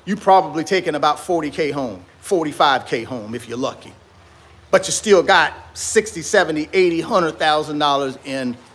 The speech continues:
student loan debt. So that's one of the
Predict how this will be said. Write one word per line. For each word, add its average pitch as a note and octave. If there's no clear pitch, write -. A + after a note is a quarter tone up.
student D#3
loan C#3
debt. A2
So G3+
that's E3
one G#3+
of G3
the D#3+